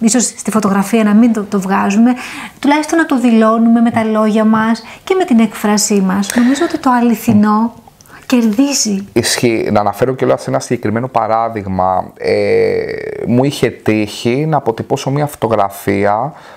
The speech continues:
Speaker 2: η οποία πιστεύω ότι, μ, οποιοσδήποτε που δεν ξέρει από φωτογραφία,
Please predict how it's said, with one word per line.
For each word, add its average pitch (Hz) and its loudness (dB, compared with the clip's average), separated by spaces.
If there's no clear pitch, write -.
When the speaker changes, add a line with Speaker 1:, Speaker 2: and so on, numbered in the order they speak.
Speaker 2:
η 120 2
οποία 165 0
πιστεύω 165 0
ότι, 139 0
μ, 101 -6
οποιοσδήποτε 147 0
που 135 0
δεν 123 0
ξέρει 117 0
από 101 -2
φωτογραφία, 95 -2